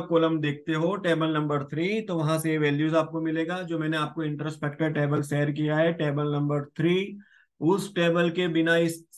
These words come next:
सब्जेक्ट को पढ़ा जाएगा नहीं, वो आपको जेरॉक्स साथ में रखना ही पड़ेगा। और मैं यहाँ पे online उसको नहीं बता सकता, क्योंकि उसको बताने जाऊंगा तो फिर ये मेरा बंद करना पड़ेगा, और that is very difficult task for me। So,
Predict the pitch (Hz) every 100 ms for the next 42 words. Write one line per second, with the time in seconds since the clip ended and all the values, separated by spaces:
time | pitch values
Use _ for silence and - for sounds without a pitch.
0 | - 143 135 160 165 170 160 151 143 143
1 | 139 135 131 135 131 131 151 143 101 -
2 | _ _ _ 127 143 139 - - 165 143
3 | 139 147 147 143 127 151 139 127 143 156
4 | 139 127 117 - _ _ _ _ _ _
5 | _ _ _ _ _ _ - _ _ -
6 | 156 175 175 180 180 160 165 180 180 170
7 | 180 160 160 175 170 180 180 - 180 175
8 | 175 165 - 185 180 185 190 190 190 190
9 | 185 175 175 170 165 160 143 127 123 113
10 | 110 110 101 101 - 139 139 131 165 160
11 | 147 160 135 123 165 165 165 147 143 -
12 | - 127 135 196 208 _ _ _ _ _
13 | _ _ _ _ _ _ _ _ _ _
14 | _ _ _ _ _ _ _ _ - 160
15 | 156 160 160